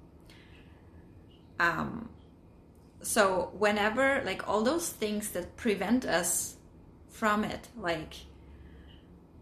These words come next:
maybe I can't afford it, or maybe I can afford it, like, but I don't want to because I don't want to, to spend a lot of money on the apartment, or,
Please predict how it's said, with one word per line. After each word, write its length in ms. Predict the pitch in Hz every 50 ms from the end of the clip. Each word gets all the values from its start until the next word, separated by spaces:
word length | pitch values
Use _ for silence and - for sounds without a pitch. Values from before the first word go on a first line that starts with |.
| - - - - - - - - - - - - - - - - -
maybe 240 | 180 165 226 165 165
I 80 | 170
can't 260 | - - 214 208 190
afford 380 | 208 - - - 240 226 226 220
it, 300 | 214 202 196 196 - - -
or 140 | - 175 170
maybe 260 | 180 180 175 185 175
I 100 | 165 175
can 300 | 175 - 233 247 226 220
afford 380 | 226 220 - - 202 185 180
it, 200 | 180 175 175 170
like, 220 | - 165 165 - -
but 120 | 180 170
I 100 | 160 160
don't 260 | 165 165 165 170 165
want 240 | 175 170 165 190 196
to 220 | - - 277 285 262
because 280 | 226 214 - 196 170
I 100 | 180 165
don't 160 | 160 170 170
want 200 | 165 170 175 175
to, 160 | 175 - - - - -
to 120 | - 214
spend 460 | 202 - - - 160 156 165 165 - -
a 60 | - 180
lot 160 | 175 165 170
of 160 | 175 - -
money 340 | 202 196 185 202 220 226 226
on 500 | - - 190 180 180 180 180 190 226 220 - - - - - - - - - - - - - - -
the 100 | 226 226
apartment, 640 | 196 - - 208 180 - - 185 180 180 185 175 - -
or, 400 | 196 180 170 165 160 160 - -